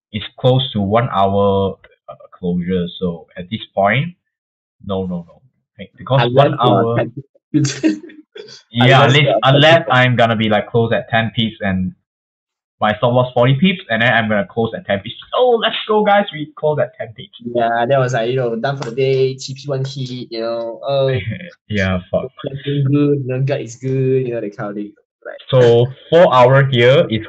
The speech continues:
Speaker 1: clo-, definitely closing bearish. Well, one hour and four hour is definitely closing bearish as well.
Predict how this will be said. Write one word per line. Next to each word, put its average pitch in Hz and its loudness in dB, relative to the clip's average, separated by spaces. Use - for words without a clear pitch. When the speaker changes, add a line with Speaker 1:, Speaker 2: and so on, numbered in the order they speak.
Speaker 1:
clo-, 110 2
definitely 113 0
closing 104 -2
bearish. 98 0
Well, 107 4
one 127 2
hour 104 2
and 98 -2
four 123 2
hour 107 4
is 104 0
definitely 107 -2
closing 101 -4
bearish 92 2
as 87 -14
well. 139 0